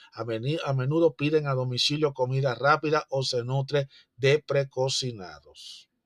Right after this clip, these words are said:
Aparte de eso, yo me debo imaginar que esos jóvenes, esas personas que tienen esa actitud, suelen tener problemas de obesidad, de sobrepeso, o están exagera-,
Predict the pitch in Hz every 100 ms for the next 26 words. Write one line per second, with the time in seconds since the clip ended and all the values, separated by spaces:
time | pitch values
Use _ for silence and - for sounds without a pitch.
0 | _ _ _ 98 - 113 131 127 139 135
1 | - 147 139 _ _ _ - 127 139 151
2 | 147 135 139 147 147 143 - 139 135 131
3 | 160 196 135 127 110 104 101 131 226 _
4 | _ _ _ _ _ _ _ _ 117 110
5 | 110 110 104 - 113 - 135 - 151 147
6 | 127 123 120 - 113 131 147 131 - 156
7 | 139 117 - - 123 127 123 143 143 160
8 | 175 165 151 - - - _ - - 131
9 | 135 131 127 131 131 113 120 127 120 -
10 | 135 143 127 - 104 123 135 127 104 139
11 | 135 113 - 123 120 131 - 190 196 139
12 | 156 151 135 - 113 101 120 135